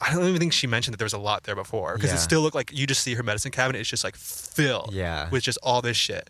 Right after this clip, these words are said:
Speaker 1: She was like, "You know, just cleaning out to, like, the bare minimum, what I needed."
Speaker 2: <laughs>
Speaker 1: And I was like, "Hell yeah, go off, queen." Like, honestly, I could just watch her doing anything for days, 'cause it's like there's, there's, like, a weird self-awareness, but also,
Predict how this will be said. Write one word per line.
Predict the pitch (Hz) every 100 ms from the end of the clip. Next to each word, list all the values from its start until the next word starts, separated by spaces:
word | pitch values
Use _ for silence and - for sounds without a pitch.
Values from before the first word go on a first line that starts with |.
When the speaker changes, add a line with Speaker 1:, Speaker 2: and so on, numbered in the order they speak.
| _
Speaker 1:
She | -
was | 131
like, | 113
"You | 147
know, | 143 135
just | 131
cleaning | - 151
out | 139 131
to, | -
like, | 127 120
the |
bare | 117 131 131
minimum, | 127 127 123 120
what | 120
I | 113
needed." | 123 123 113 107
Speaker 2:
<laughs> | 165 - 120 - - -
Speaker 1:
And | 120 117
I | 117
was | 113
like, | 110
"Hell | 110 127
yeah, | 110
go | 107 117 113
off, | 104
queen." | 107 101 101 98 - - -
Like, | - 113 110 - _ _ _ _ _ _ _ _ _ _ - - -
honestly, | 131 135 -
I | 117
could | 120
just | 127 117
watch | 101 104 -
her | 104
doing | 104 104
anything | 101 101 104
for | 95
days, | 98 98 104
'cause | - 117
it's | 120
like | 123 110
there's, | 120 117 - - - - -
there's, | 131
like, | 123 123
a |
weird | 107 113 120 135 143 147 -
self-awareness, | - 127 110 110 101 104 123 156 -
but | - 117
also, | 110 110 - 113 107